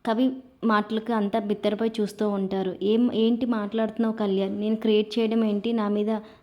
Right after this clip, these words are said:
నెడుతున్నావేంటి?" అంటుంది అనామిక కోపంగా కావాలని. "రే కళ్యాణ్, ఏంట్రా నువ్వు అనేది?" అంటాడు రాజ్. "నేను మాట్లాడే ప్రతి విషయం నా దగ్గర సాక్ష్యం ఉంది అన్నయ్య.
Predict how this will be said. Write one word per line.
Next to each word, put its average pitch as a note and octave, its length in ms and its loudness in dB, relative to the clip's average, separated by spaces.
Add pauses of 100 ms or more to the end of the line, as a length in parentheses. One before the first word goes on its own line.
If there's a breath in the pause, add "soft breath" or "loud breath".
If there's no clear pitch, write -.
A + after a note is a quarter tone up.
నెడుతున్నావేంటి?" G#3+ 760 0
అంటుంది G#3 400 0
అనామిక G#3 420 -2
కోపంగా G3+ 500 -2
కావాలని. F#3+ 680 0 (400 loud breath)
"రే A3 160 2
కళ్యాణ్, G#3+ 460 2
ఏంట్రా A3 280 2
నువ్వు A3 180 2
అనేది?" G3+ 320 0
అంటాడు G3+ 400 -2
రాజ్. F#3 340 -4 (340 loud breath)
"నేను A#3 160 4
మాట్లాడే G#3 380 0
ప్రతి A3 260 0
విషయం A3 300 -2
నా A3+ 80 -2
దగ్గర G3+ 240 0
సాక్ష్యం G#3 460 -2
ఉంది G#3 240 2
అన్నయ్య. G3 500 0